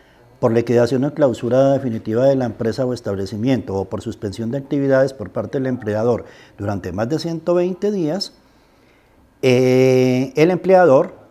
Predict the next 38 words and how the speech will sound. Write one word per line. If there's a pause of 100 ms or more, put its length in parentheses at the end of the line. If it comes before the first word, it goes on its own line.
(200)
deberá
solicitar,
solicitar
el
correspondiente
permiso
al
Ministerio
del
Trabajo (480)
e
informar
por
escrito
a
sus
trabajadores
de
este
hecho. (720)
El
Ministerio
de
Trabajo
resolverá
la
rela-,
lo
relacionado
con
el
permiso
en
un
plazo
de
dos
meses.